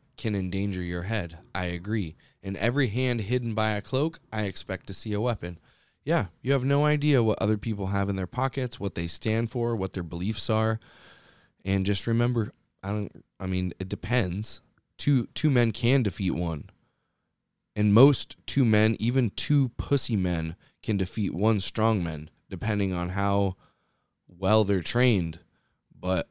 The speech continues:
all it takes is for you to be fighting one person and his buddy to come up and crack you with a fucking pipe or something in the back of the head.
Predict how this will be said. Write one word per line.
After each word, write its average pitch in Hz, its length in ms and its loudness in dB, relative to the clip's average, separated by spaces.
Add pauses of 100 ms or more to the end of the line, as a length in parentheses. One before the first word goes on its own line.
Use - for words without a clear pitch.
all 131 240 4
it - 80 -2
takes 139 320 -2
is 98 80 -4
for 101 300 0
you 104 260 0
to 113 100 0
be 110 200 -4
fighting 107 480 0
one 104 160 -2
person 110 380 -2
and 104 140 -2
his 87 120 -4
buddy 95 320 -2
to 85 80 -8
come 90 220 -6
up 90 140 -6
and 69 140 -10
crack - 380 -6
you 90 80 -8
with 85 120 -6
a - 40 -12
fucking 78 560 -12 (560)
pipe 92 320 -2
or 85 80 -10
something - 260 -8
in 87 60 -6
the 87 80 -8
back 85 240 -6
of 85 80 -12
the 87 80 -8
head. 104 320 -4